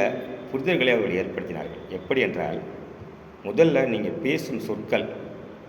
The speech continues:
அழகாக பேச வேண்டும், அந்த சொற்கள் தவறாக இருக்கக்கூடாது. சில சொற்களை இப்படித்தான் பேச வேண்டும் என்று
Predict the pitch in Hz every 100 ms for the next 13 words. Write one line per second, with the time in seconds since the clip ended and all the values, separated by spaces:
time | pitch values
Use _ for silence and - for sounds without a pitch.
0 | - - - 87 98 107 113 104 90 90
1 | 82 78 - - - - - - 87 85
2 | 82 110 107 143 120 98 107 117 113 98
3 | 95 - - 90 80 80 78 - - -
4 | - - - 127 127 120 147 123 - 110
5 | 120 120 110 110 113 107 98 90 87 85
6 | 85